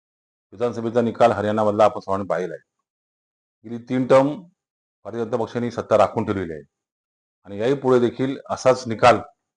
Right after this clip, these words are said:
पूर्ण आपल्या राज्यामध्ये येईल, त्या, त्याची प्रयत्न देखील महाराष्ट्रात येईल आणि महाराष्ट्रात देखील हा सिलसिला चालू राहील.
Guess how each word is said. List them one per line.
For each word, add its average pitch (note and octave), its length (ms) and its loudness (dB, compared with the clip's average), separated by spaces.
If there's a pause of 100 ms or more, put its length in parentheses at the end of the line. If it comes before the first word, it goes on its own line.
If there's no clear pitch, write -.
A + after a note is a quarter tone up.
(600)
पूर्ण C3+ 340 -2 (1040)
आपल्या E2+ 300 -2
राज्यामध्ये A#2+ 600 2
येईल, G#2+ 420 -4
त्या, G#2 120 0
त्याची G#2 520 -8 (100)
प्रयत्न G2+ 260 -2
देखील G#2+ 180 -4
महाराष्ट्रात G2 400 -2
येईल E2 160 -6 (640)
आणि G2 80 -14
महाराष्ट्रात A2+ 360 2
देखील C3 380 -6 (220)
हा A2 180 0
सिलसिला G#2+ 300 0
चालू A#2+ 260 4
राहील. E2 180 2